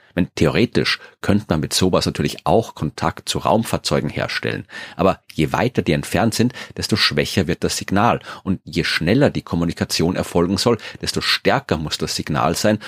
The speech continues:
und desto besser muss man das Signal auch empfangen können. Was an den Stationen des Deep Space Network steht,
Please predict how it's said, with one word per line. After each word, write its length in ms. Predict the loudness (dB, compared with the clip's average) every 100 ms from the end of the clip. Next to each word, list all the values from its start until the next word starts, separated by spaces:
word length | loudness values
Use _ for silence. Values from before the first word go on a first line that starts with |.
| -8
und 160 | -4 0
desto 220 | 0 0
besser 480 | -2 0 2 2 0
muss 220 | 0 0
man 100 | 0
das 140 | 0
Signal 320 | -2 0 2 2
auch 100 | -2
empfangen 440 | -4 0 2 2
können. 340 | 2 -2 -2 -12 _ _ _ _ 0
Was 320 | 0 0 0
an 160 | 0 2
den 160 | 2
Stationen 680 | 0 -2 -4 0 4 4 4
des 240 | 0 -4 -2
Deep 200 | -2 -2
Space 440 | -2 2 2 2
Network 440 | 0 0 -2 -2 -2
steht, 340 | 2 2 2